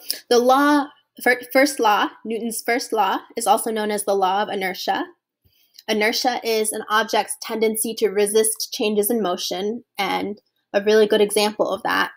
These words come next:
is cars and seatbelts. So Ellen DeGeneres here is standing on top of a car, and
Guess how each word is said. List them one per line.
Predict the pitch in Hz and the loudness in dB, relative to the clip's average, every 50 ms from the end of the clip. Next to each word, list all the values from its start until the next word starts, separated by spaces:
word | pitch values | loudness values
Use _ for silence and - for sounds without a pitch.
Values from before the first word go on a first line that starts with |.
| - _ - | -16 _ -8
is | 196 175 180 180 - | -8 -6 -4 -6 -6
cars | - - - 220 185 185 185 185 208 214 214 - | -6 -2 2 4 6 6 6 6 4 2 2 0
and | 208 202 185 196 | -2 -2 -2 -2
seatbelts. | - - 196 - - - - - - _ - - - - _ _ _ _ _ _ _ _ _ _ _ - - - | -2 -2 -2 -4 -4 -6 -8 -8 -8 _ -14 -14 -14 -14 _ _ _ _ _ _ _ _ _ _ _ -20 -10 -2
So | - 240 - - | -2 0 2 4
Ellen | 262 285 311 320 339 320 | 6 6 8 10 10 10
DeGeneres | 285 269 214 233 220 220 214 190 196 196 - | 10 8 6 4 2 2 0 -2 -4 -4 -6
here | - - - - - - - - - _ _ - - | -8 -10 -10 -8 -6 -6 -6 -8 -12 _ _ -6 -6
is | 202 202 - | -4 -2 -2
standing | - - 247 220 226 226 220 214 196 | -2 -2 -4 -4 -4 -4 -4 -6 -6
on | 170 180 208 | -8 -10 -10
top | - - 180 165 - | -10 -8 -8 -8 -8
of | - 170 175 | -10 -10 -10
a | 160 | -10
car, | - - - - - - 202 _ _ _ _ _ _ _ _ _ _ _ _ _ _ _ _ _ - - - _ _ _ - | -10 -10 -12 -12 -12 -14 -16 _ _ _ _ _ _ _ _ _ _ _ _ _ _ _ _ _ -20 -20 -20 _ _ _ -6
and | 208 190 196 196 196 190 190 190 196 | -4 -2 -2 -2 -4 -4 -8 -12 -14